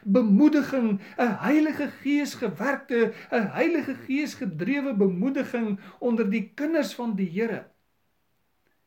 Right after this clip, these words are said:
Maar weet jy wat sien ek nog? As 'n mens hierdie gedeelte lees, 'n baie, baie passiewe ontmoediging, 'n passiewe ontmoediging,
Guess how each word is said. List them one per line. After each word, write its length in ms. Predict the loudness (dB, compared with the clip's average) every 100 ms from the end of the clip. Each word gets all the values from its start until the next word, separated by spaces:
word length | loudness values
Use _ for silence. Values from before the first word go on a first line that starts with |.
| _ _ _ _ _ -16
Maar 100 | -8
weet 200 | -6 -6
jy 60 | -4
wat 200 | -4 -6
sien 200 | -10 -8
ek 160 | -8 -6
nog? 240 | -6 -8 -12 _ _ _ _ _ _ _ _ _ -14
As 200 | -10 -4
'n 80 | -2
mens 260 | -2 -4
hierdie 300 | -6 -6 -6
gedeelte 520 | -8 -8 -6 -6 -6
lees, 640 | -6 -4 -4 -4 -12 -20 _ _ _ _ _ _ _ _ _ _ _ _ _ _ _ _ _ -12
'n 240 | -10 -10 -8
baie, 420 | -4 -2 0 0 -2 -6
baie 380 | -8 -2 -2 -2 -6 -12
passiewe 720 | -10 -10 -16 -12 -8 -4 -4 -4
ontmoediging, 1040 | -10 -10 -10 -12 -10 -8 -10 -10 -12 -14 -16
'n 160 | -18 -10
passiewe 560 | -10 -10 -14 -10 -6 -6 -4
ontmoediging, 800 | -4 -2 -2 0 -2 -2 -8 -8